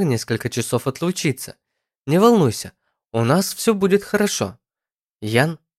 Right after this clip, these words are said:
и Влад». Вряд ли она успокоит бабушку, когда та не обнаружит нас дома. Но это все-таки лучше, чем ничего.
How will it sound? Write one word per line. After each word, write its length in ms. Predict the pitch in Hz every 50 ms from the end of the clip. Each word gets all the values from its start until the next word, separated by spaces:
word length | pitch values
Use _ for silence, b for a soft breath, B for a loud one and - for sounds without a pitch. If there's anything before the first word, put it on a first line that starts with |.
| _ _
и 100 | - 190
Влад». 440 | 202 202 196 147 104 95 - _ _ _ _ _ _ _ _ _ _ _ _ _ _ _ _ _
Вряд 400 | - 117 123 131 170 214 220 -
ли 60 | 170 143
она 220 | 131 123 120 117
успокоит 580 | 117 113 - - 127 117 - 139 127 123 120 143
бабушку, 560 | 151 165 170 147 110 104 98 - - - - _ _ _ _ _
когда 300 | - 117 113 107 117 113
та 280 | - _ - 151 180
не 160 | 165 127 117
обнаружит 760 | 113 107 - 117 107 120 113 113 117 117 113 117 117 - - -
нас 260 | 120 120 123 127 135
дома. 400 | 147 170 160 127 104 95 95 _ _ _ _ _ _ _ _ _ _
Но 220 | - 107 113 120 139
это 280 | 170 185 185 - 107
все-таки 540 | - - - - - 220 208 - 202 - 226
лучше, 460 | 220 208 180 151 - - - - 104
чем 340 | 95 - - - - 110 110
ничего. 520 | 113 117 113 - - 160 156 123 98 98